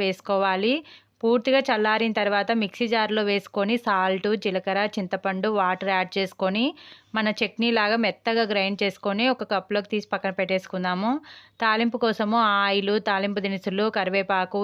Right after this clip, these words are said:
ఎండుమిర్చి వేసుకొని, తాలింపు మొత్తం వేయిన తర్వాత చేసి పెట్టుకున్న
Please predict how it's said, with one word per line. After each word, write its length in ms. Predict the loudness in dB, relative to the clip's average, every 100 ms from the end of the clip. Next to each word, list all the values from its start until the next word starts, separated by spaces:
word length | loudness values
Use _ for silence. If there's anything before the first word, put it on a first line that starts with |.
| 0
ఎండుమిర్చి 500 | 0 -2 -4 -4 -2 0
వేసుకొని, 480 | -2 -2 -6 -2 -2 0
తాలింపు 380 | 0 0 -4 -4
మొత్తం 220 | -4 -4 -4 -2
వేయిన 300 | -2 -2 -2
తర్వాత 460 | -2 0 0 0 0 0 -4 -14 -20 -12 -2
చేసి 220 | 0 0
పెట్టుకున్న 380 | -2 -2 -2 -2